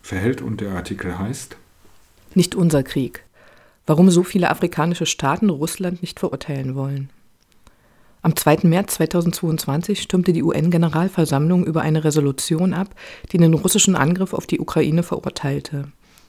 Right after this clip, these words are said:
Speaker 2: Einhunderteinundvierzig von einhundertdreiundneunzig Mitgliedstaaten stimmten zu, fünfunddreißig enthielten sich,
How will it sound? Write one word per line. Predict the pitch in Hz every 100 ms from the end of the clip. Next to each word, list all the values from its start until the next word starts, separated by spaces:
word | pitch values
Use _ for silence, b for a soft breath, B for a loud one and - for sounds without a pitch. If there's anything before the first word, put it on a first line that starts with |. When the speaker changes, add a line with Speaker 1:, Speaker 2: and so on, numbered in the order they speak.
| b -
Speaker 2:
Einhunderteinundvierzig | 170 202 220 202 180 202 - 196 - 147 -
von | 147 143
einhundertdreiundneunzig | 151 170 175 165 143 160 170 165 185 190
Mitgliedstaaten | 175 - 208 - 190 185 202
stimmten | - 180 185 196
zu, | - 156 143 B B B B
fünfunddreißig | - 190 196 165 160 175
enthielten | 185 175 175 156 131
sich, | 131 135